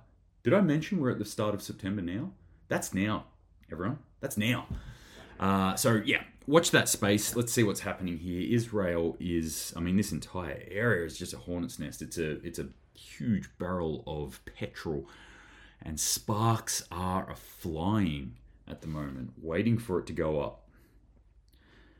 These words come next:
Waiting for it to blow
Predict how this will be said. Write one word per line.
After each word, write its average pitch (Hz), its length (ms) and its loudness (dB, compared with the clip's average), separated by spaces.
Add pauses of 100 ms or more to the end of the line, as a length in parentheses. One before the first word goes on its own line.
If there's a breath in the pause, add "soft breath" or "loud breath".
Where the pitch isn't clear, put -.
(220 soft breath)
Waiting 95 560 -4 (140)
for 87 240 0
it - 140 -8 (100)
to 73 160 -8
blow 110 960 2